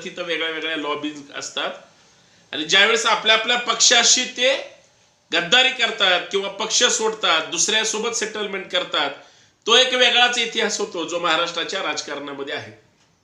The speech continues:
सध्या तशीच काहीतरी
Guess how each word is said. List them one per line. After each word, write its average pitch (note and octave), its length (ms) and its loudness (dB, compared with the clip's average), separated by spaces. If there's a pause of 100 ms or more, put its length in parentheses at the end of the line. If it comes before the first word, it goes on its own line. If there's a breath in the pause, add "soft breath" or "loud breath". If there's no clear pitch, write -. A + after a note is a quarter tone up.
(1400)
सध्या A3+ 540 2
तशीच C#4 360 2
काहीतरी B3 400 2